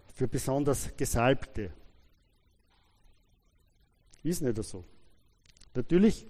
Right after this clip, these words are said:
es gibt den viel-, den fünffältigen Dienst, so wie es in Epheser vier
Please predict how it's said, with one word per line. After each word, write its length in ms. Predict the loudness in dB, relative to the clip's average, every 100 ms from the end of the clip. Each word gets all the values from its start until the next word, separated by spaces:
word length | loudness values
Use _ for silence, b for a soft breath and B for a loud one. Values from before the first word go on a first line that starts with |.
| -20 -20 -14
es 100 | -4
gibt 260 | -2 0 0
den 120 | 0
viel-, 360 | 2 2 2
den 260 | -2 -2 -2
fünffältigen 720 | 0 0 2 0 0 -2 -4
Dienst, 380 | 0 0 0 -2
so 120 | -2
wie 60 | 0
es 120 | 0
in 160 | -2 -4
Epheser 520 | -4 -2 -4 -4 -8
vier 340 | -4 2 2